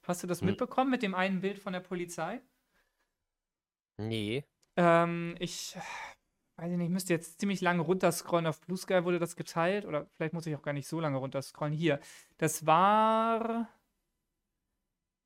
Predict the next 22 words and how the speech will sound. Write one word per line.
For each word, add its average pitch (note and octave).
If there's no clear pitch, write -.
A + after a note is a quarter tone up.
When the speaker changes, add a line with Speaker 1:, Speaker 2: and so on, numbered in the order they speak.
Speaker 1:
eine G3
Polizeigewerkschaft. F3+
Schade, F#3
dass E3
das F3+
nicht E3
genauer D#3
hier C#3
ist. -
Müsste F3
man E3+
sonst E3
noch E3+
mal D#3
googeln. E3+
Die E3
haben G#3
irgendeinen G3+
Einsatz C#3
gehabt, C#3
keine D3+
Ahnung. F#3+